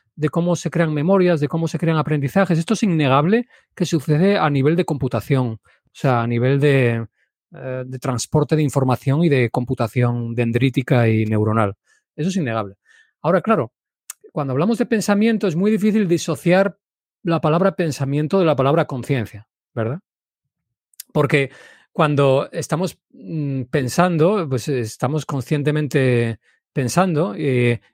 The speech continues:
y cuando no tenemos conciencia no estamos pensando. Entonces ahí ya es cuando la cosa se complica. O sea, a nivel de formación de memorias, de formación de patrones,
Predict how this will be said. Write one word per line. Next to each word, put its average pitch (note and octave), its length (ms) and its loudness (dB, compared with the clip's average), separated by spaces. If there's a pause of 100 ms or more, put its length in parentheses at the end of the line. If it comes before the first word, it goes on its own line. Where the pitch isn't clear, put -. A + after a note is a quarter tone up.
y E3 120 -6
cuando B2+ 240 0
no C3 100 -2
tenemos D3+ 260 0
conciencia D#3 380 0
no F3 80 0
estamos C#3+ 260 -4
pensando. C3 460 -2
Entonces E3+ 400 0
ahí E3+ 300 0
ya G3 220 0
es F#3 120 -6
cuando F#3 220 0
la E3 80 2
cosa E3+ 160 -4
se G3 120 -6
complica. C#3+ 560 -8
O - 320 -20
sea, G3 220 0
a F3 40 2
nivel G3 340 4
de A3+ 100 2
formación F#3 500 -2
de A3 80 0
memorias, D3 480 -2
de B2+ 80 -6
formación C3+ 480 -4
de F3 140 2
patrones, D#3 720 0